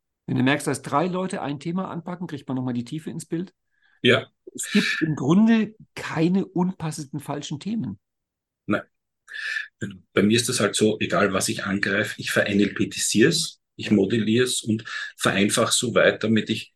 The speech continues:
Speaker 2: jemand anderen, der N L P kann, das schnell beibringen kann. Das
Speaker 1: Ja.
Speaker 2: ist so mein, meine mir intern gegebene Auflage, weil das jetzt macht's mir dann Spaß, ich habe weniger Arbeit und es geht schneller und, und ich überlege mir's auch ganz anders, wenn ich's in diese Modelle dann einbringe
Speaker 1: Mhm.
Speaker 2: und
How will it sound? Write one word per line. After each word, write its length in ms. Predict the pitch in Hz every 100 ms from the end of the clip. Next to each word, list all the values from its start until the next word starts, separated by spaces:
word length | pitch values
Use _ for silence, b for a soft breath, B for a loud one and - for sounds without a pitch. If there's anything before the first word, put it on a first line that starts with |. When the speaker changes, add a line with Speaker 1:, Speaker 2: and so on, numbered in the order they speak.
| -
Speaker 2:
jemand 320 | 110 107 107
anderen, 300 | 95 113 113
der 140 | 113 98
N 80 |
L 120 | 104 -
P 160 | 101
kann, 180 | 101 110
das 100 | 92
schnell 200 | - 98
beibringen 500 | 98 78 - 73 65
kann. 200 | - - _
Das 120 | - 76
Speaker 1:
Ja. 40 |
Speaker 2:
ist 100 | 82
so 120 | 82
mein, 460 | 78 82 85 85 -
meine 300 | - 85 90
mir 220 | 101 107 -
intern 380 | 104 104 98
gegebene 480 | 95 92 87 95 92
Auflage, 480 | 85 - 90 87 - - B B B B _ _ _ _ -
weil 260 | 87 87
das 160 | 92 -
jetzt 140 | -
macht's 220 | 92 -
mir 120 | 101 90
dann 140 | 87
Spaß, 400 | - 87 117 -
ich 80 | -
habe 120 | -
weniger 380 | 92 92 87 82
Arbeit 400 | 113 104 101 -
und 100 | -
es 140 | 87 -
geht 180 | 85 -
schneller 480 | 92 90 95 92
und, 340 | - 87 - - B B B B B B B
und 140 | 107 101
ich 100 | 107
überlege 300 | 110 117 147
mir's 160 | 127 95
auch 120 | 92
ganz 180 | 95 85
anders, 400 | - 78 - -
wenn 100 | 90
ich's 160 | - -
in 140 | 87
diese 360 | 95 - 90 -
Modelle 460 | 95 90 92 110 113
dann 220 | 98 -
einbringe 520 | 87 92 92 107 101
Speaker 1:
Mhm. 140 | 107 113
Speaker 2:
und 540 | 101 92 92 - -